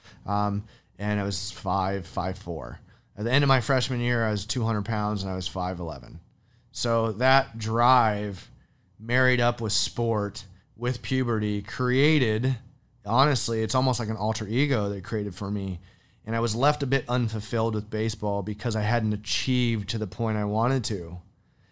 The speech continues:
And so for me, when I was in college, I had decided, well, if baseball doesn't work out, I'm gonna achieve something worth achieving. And I was sitting in the library in college my freshman year,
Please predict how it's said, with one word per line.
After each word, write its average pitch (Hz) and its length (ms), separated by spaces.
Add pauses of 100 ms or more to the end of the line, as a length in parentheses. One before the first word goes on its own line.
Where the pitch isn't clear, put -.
(140)
And 113 160
so 117 180
for 110 180
me, 131 560 (800)
when 113 140
I 113 80
was 110 120
in 107 100
college, 127 440
I 123 120
had 131 160
decided, 110 680
well, 127 460 (420)
if 101 180
baseball 143 480
doesn't 123 300
work 117 320
out, 107 240
I'm 135 140
gonna 127 140
achieve 123 380
something 110 440
worth 117 260 (220)
achieving. 90 640 (420)
And 107 120
I 98 60
was 95 100
sitting 143 260
in 135 80
the 123 80
library 117 460
in 113 80
college 110 420
my 104 120
freshman 110 440
year, 101 360